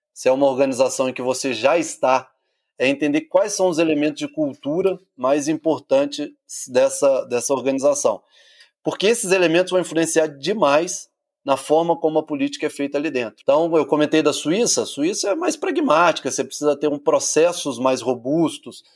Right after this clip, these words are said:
você precisa ter fatos e dados que suportem esses processos. A empresa francesa, por exemplo, é muito mais de alianças, né? Criar,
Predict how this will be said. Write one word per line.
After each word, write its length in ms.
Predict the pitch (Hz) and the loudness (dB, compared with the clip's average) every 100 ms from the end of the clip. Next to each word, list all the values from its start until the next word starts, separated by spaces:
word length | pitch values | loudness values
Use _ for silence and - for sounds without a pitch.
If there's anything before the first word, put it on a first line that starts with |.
| _ _ | _ _
você 240 | 123 123 139 | -6 -2 -2
precisa 520 | 143 135 - 147 151 147 | -2 -2 0 0 0 2
ter 360 | 151 143 127 | 2 2 0
fatos 560 | - - 143 165 156 135 | -6 0 0 2 -4 -4
e 40 | |
dados 440 | 120 127 147 131 - | 2 4 4 0 -6
que 200 | 143 139 | -4 -4
suportem 680 | - 143 - 147 147 143 | -4 -8 0 0 0 -4
esses 260 | 135 - 139 | -6 -6 -10
processos. 640 | - 151 - 120 101 - - | -4 -4 0 -2 -2 -8 -2
A 140 | 160 | 0
empresa 300 | 175 170 156 | 2 2 2
francesa, 500 | 160 151 139 165 165 | 2 0 2 0 0
por 160 | - 135 | 0 -2
exemplo, 320 | 120 156 185 | 0 0 0
é 60 | |
muito 240 | 143 151 151 | -2 -2 0
mais 340 | 160 175 139 | 2 2 -2
de 320 | 135 156 185 - | -6 -6 -8 -2
alianças, 760 | 156 185 151 175 156 - 110 | 0 2 4 4 2 -4 -6
né? 120 | 120 | -8
Criar, 560 | 127 - 127 127 151 160 | -8 -8 0 2 2 0